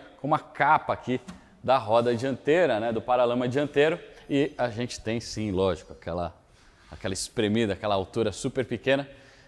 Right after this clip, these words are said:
que dá, ah, junto com o caster desse carro, com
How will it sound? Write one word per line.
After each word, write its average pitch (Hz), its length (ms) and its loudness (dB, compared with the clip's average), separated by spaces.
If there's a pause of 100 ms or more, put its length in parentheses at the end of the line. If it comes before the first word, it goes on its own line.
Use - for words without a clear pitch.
(120)
que 170 140 0
dá, 131 680 2
ah, 120 300 4
junto 143 420 0
com 147 380 0
o 131 100 2
caster 165 720 0
desse 104 340 -4
carro, 117 520 2
com 113 260 -2